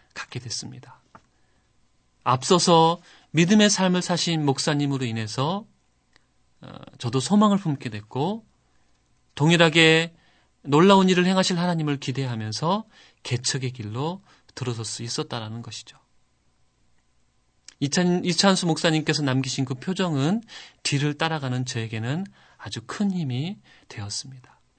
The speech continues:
우리가 먼저 믿음의 삶을 살아서 남긴 표정은 이렇게 뒤를 따라올 사람들에게 힘이 되고 격려가 될 수 있습니다. 그래서 우리는 믿음의 표정을, 표징을 남겨야 하는 것이죠.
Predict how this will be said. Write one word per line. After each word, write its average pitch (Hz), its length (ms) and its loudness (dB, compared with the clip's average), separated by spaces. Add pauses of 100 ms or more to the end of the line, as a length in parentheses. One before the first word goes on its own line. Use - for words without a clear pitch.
(2250)
우리가 185 220 6
먼저 180 280 8
믿음의 190 340 4
삶을 185 320 2
살아서 165 300 0
남긴 143 360 -2
표정은 156 760 -4 (480)
이렇게 135 280 -2
뒤를 185 320 2
따라올 170 340 4
사람들에게 135 640 -4
힘이 190 300 -2
되고 143 560 -4 (260)
격려가 120 480 -4
될 110 140 -10
수 - 140 -12
있습니다. 127 520 -16 (1500)
그래서 135 260 -4
우리는 139 520 2 (300)
믿음의 139 420 0
표정을, 139 640 -10 (140)
표징을 175 640 -4 (300)
남겨야 113 500 -8
하는 123 160 -10
것이죠. - 340 -18